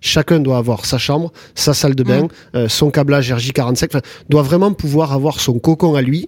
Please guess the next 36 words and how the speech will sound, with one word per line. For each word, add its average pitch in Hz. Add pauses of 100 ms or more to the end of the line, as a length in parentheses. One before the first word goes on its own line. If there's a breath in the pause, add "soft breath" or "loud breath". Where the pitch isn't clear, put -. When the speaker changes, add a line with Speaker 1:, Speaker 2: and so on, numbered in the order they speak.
(160)
Speaker 1:
et -
Speaker 2:
Mm. 127
Speaker 1:
on 131
met 131
juste 160
en 143
commun 123 (320 loud breath)
la 117
cuisine, 127
le 120
salon, 131
et 127
cetera. - (100)
Speaker 2:
Ouais. 180
Speaker 1:
Si -
vous 185
faites 190
par 123
défaut 139
en 123
vous 117
disant, « 135
Ben 120
voilà, 131
j'habille 123
un 135
peu 131
la 135
mariée, 135
j'ai 113
trois 120
chambres, 131
je 101
mets 117
trois 135
colocs », 160